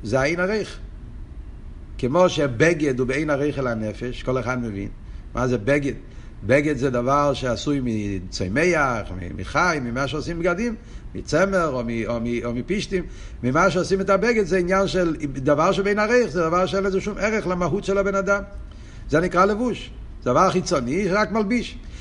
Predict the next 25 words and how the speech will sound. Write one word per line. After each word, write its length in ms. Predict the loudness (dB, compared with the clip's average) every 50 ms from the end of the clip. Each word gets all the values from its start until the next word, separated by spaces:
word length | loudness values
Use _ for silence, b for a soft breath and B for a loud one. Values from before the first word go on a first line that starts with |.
| B B 0
גם 220 | 4 4 4 6 4
הגוף 540 | 4 2 4 4 4 6 6 6 4 2 4
בעצם 440 | 4 4 4 4 4 2 0 0 2
הוא 100 | 2 4
גם 220 | 4 4 4 4
כן 200 | 2 0 0 2
עניין 500 | 2 0 0 2 2 4 4 4 2 0
שבמהות 1000 | 0 -2 0 0 0 -2 -2 0 2 2 4 4 4 2 4 2 2 2 2 0
הוא 80 | 0
בעין 220 | 2 2 2 2 2
הריך 300 | 2 2 2 0 0 2
אל 80 | 0
הנפש. 500 | 0 0 0 0 -2 -4 -6 -10 -12 -14 B B B B B B B 0
יא, 180 | 2 2 2 2
זה 160 | 2 0 0
גוף, 260 | 2 4 4 4 4
זה 120 | 4 2
עופר 280 | 4 6 4 6 6 4
מן 140 | 2 2 2
האדומו, 640 | 2 2 2 4 4 4 4 4 4 4 4 4 4
זה 120 | 2 0 0
בשר 340 | 0 -2 0 2 2 2 2
גשמי, 500 | 2 2 2 2 0 -2 -2 -4 -4 -4 B B B B B B B 2
יא, 120 | 4 4 4 4 2 2
ו-, 160 | 2 2 4